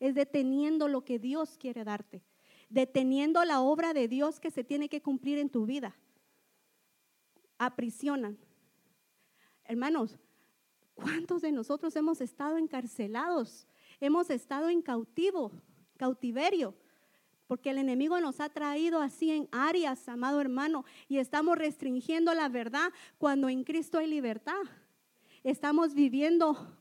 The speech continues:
como encarcelados, como aprisionados. Obstruyen la verdad,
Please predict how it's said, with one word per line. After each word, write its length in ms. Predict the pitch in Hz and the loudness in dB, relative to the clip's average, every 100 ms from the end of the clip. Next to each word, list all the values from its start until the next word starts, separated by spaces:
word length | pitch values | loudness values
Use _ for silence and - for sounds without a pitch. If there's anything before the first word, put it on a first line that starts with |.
| _ | _
como 240 | 277 254 | -4 -2
encarcelados, 1040 | 254 247 233 - 226 226 339 359 247 - _ _ _ - | -4 -6 -10 -6 -8 -4 -2 -2 -4 -10 _ _ _ 0
como 240 | 269 269 | 2 2
aprisionados. 1080 | 262 262 240 262 226 240 330 262 220 - _ - _ _ _ _ _ _ _ _ _ _ _ _ _ _ _ _ _ _ _ _ _ _ _ _ _ _ | 0 -4 -2 -2 0 0 2 0 -2 -10 _ -20 _ _ _ _ _ _ _ _ _ _ _ _ _ _ _ _ _ _ _ _ _ _ _ _ _ _
Obstruyen 760 | - 262 - - 285 320 320 294 | -6 -6 -6 -10 -6 -6 -6 -6
la 120 | 220 | -8
verdad, 300 | 196 196 | -10 -12